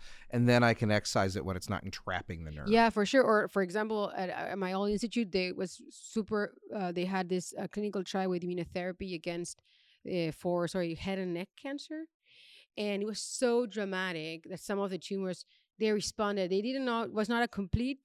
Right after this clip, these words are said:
Speaker 2: response, so they, the, the, the tumors did not disappear, but they became small enough that they didn't have to c-, cut the f-, half of the face of the poor patient off in order to remove the tumor.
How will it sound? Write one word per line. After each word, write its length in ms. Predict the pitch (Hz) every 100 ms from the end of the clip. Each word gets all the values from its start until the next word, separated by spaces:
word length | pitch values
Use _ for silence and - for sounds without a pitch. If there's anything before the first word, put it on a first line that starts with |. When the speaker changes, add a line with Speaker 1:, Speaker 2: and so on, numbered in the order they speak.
| -
Speaker 2:
response, 540 | 233 - 240 254 294
so 100 | 226
they, 240 | 196 185 -
the, 160 | 170 165 -
the, 120 | 180
the 220 | 175 175 165
tumors 280 | - 226 190
did 80 | 185
not 180 | 190 185
disappear, 640 | 190 180 - 180 202 320 - - - -
but 120 | 196
they 120 | 196
became 420 | 196 196 240 233 -
small 380 | - - 208 294 427
enough 360 | 220 170 165 196
that 100 | 196
they 120 | 214
didn't 200 | 233 277
have 180 | 254 226
to 80 | 220
c-, 60 | 208 -
cut 220 | - 262 -
the 60 |
f-, 180 | 233 -
half 140 | 240 247
of 80 | 233
the 80 |
face 520 | 202 - 220 277 208 -
of 120 | 180
the 100 | 190
poor 220 | - 220
patient 480 | 208 247 - 190 175 -
off 380 | - 240 190 - _ -
in 100 | 208
order 160 | 208 214
to 120 | 185
remove 320 | 185 202 202
the 100 | 170
tumor. 460 | - 247 196 156